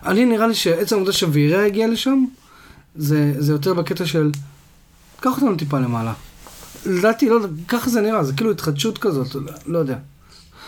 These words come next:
אבל שמע, יכול להיות שאני טועה, כי כרגע הם, הם לא באמת מצליחים, אתה יודע, הם כאילו, הם סבבה. זו קבוצה ש-,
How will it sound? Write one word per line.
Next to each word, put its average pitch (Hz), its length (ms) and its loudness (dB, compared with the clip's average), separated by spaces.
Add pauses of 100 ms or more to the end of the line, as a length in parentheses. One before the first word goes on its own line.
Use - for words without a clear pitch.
(120)
אבל 180 140 0
שמע, 294 200 4
יכול - 100 2
להיות 226 80 2
שאני 240 140 2
טועה, 247 180 2
כי 151 140 -2
כרגע 170 340 0
הם, 202 280 -2
הם 190 160 -2
לא 220 120 0
באמת 226 340 0
מצליחים, 143 600 -2
אתה - 80 -10
יודע, 131 120 -4
הם - 260 6
כאילו, 196 460 0 (220)
הם - 60 -2
סבבה. 233 420 0 (880)
זו 190 80 -6
קבוצה 180 240 -4
ש-, - 100 -4